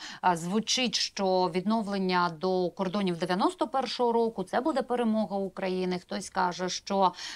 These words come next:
а, це мають бути кордони двадцять другого року. А,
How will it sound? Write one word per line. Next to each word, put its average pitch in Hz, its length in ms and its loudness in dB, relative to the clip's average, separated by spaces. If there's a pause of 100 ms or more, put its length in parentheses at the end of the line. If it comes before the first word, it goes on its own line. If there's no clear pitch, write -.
а, 180 240 4
це 202 180 -2
мають 185 260 2
бути 185 220 -2
кордони 180 440 0
двадцять 165 360 -2
другого 269 520 4
року. 214 580 4 (300)
А, 196 300 6